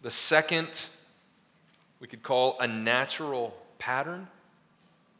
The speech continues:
And the third would be a different mission. So a familiar dispute, a natural pattern, and a different mission. Let's begin with a familiar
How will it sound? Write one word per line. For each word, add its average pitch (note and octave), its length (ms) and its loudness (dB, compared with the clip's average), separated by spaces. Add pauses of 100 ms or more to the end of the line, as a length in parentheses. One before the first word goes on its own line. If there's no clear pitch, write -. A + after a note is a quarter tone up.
(960)
And A2 100 -20
the A2 60 -10
third C3+ 400 -2
would B2+ 140 -8
be A#2+ 180 -4
a A#2+ 120 -4 (140)
different B2 640 -6 (400)
mission. G#2 540 -10
So A2 240 -4
a A#2 100 -6
familiar C3+ 880 -4 (260)
dispute, D#3 720 -4 (720)
a G2+ 80 -12
natural C3+ 600 0
pattern, G2+ 500 -6 (1400)
and G2+ 100 -20
a G#2 60 -10 (100)
different A2+ 560 -8 (800)
mission. F#2+ 420 -8 (200)
Let's A#2 140 -16
begin B2 380 -2
with A#2 140 -2
a A2+ 60 0
familiar A2+ 880 -4